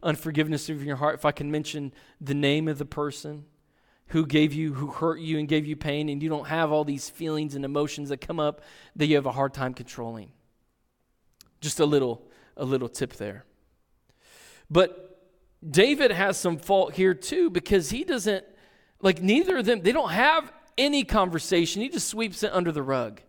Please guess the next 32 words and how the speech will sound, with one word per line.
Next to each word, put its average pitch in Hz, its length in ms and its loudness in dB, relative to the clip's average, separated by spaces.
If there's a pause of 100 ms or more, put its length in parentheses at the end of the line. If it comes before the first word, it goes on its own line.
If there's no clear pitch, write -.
(680)
Like, 151 280 4 (680)
"Hey, 180 260 4
he 165 100 2
can't 185 240 0
see 196 200 -2
me 190 160 2
again. 175 580 0 (400)
He's 170 200 -2
just 147 180 -4
gonna 180 120 0
be 151 120 0
dead 170 260 2
to 165 80 2
me. 165 540 -2 (340)
Like, 147 340 2 (200)
let's 180 160 0
pretend 180 420 0
that 160 100 2
everything 170 460 2
is 147 140 -2
just, 147 280 -8 (600)
that 156 140 0
he's 160 180 0
not 170 180 2
even 147 220 2
around 139 360 2
anymore." 110 540 -8 (1080)
And 143 140 -8
that's 139 160 -4
not 120 160 -4
the - 80 -16
case. - 560 -8